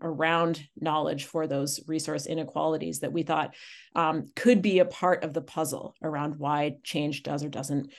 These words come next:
um, emerge from college athlete populations. So our basic, our basic, um, notion was here that we needed to understand,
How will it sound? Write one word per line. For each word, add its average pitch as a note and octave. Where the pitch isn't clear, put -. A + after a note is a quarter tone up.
um, C3+
emerge F3
from D3+
college D3+
athlete D3
populations. D3
So G3+
our G#3
basic, B3+
our F#3
basic, G#3
um, E3
notion A#3
was F3
here E3
that D#3
we F3
needed G3+
to G#3+
understand, D3+